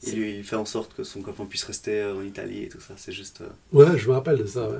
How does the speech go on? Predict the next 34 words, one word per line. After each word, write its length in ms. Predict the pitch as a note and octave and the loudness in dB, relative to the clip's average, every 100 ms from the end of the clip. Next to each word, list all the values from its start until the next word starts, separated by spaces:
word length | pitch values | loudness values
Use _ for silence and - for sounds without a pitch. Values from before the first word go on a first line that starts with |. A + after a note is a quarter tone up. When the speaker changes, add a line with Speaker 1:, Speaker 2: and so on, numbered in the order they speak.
| - - | -10 -20
Speaker 2:
C'était... 320 | - - A#2 | -12 -8 -4
Ouais, 160 | C3+ D3 | 2 6
dans 80 | B2+ | 6
la 80 | G#2+ | 4
première 300 | C3 D3+ F#3+ | -2 -2 2
Speaker 1:
C'est 120 | G#3 | 2
Speaker 2:
scène. 100 | D3 | 2
Speaker 1:
le 100 | C3 - - | 0 -8 -12
tout 120 | C#3 | -6
début 200 | A#2 G#2+ | -4 -4
du 40 | B2 | -8
Speaker 2:
C'est 120 | C3 | -6
le 60 | - | -4
Speaker 1:
film, 100 | C3 | -2
Speaker 2:
tout 80 | - | -4
Speaker 1:
hein, 40 | |
Speaker 2:
dé-, 60 | - | -4
Speaker 1:
ça, 60 | - G#2+ | -10 6
Speaker 2:
enfin, 160 | D3 | 10
le 120 | C#3 | 10
tout 140 | C3 C#3+ | 8 4
début, 300 | C#3 C3+ C#3+ | 4 4 0
c'est 180 | - A2+ | 0 0
Buonasera 640 | B2 B2+ A#2 D3 C3 B2 | 2 2 2 2 2 0
qui 280 | - B2+ A2+ | -4 -2 0
est, 140 | A2 | 0
euh, 60 | G#2+ G2 F#2 - - - | -2 -6 -12 -20 -20 -16
Speaker 1:
qui 100 | - | -14
demande, 380 | A2 A2 G#2+ A2 | -8 -6 -6 -2
Speaker 2:
qui 100 | - | 4
est 40 | B2+ | 4
Speaker 1:
euh, 40 | |
Speaker 2:
croque-mort, 560 | - C#3+ - G#3 E3 | 4 2 6 4 6
non ? 140 | B2 | 2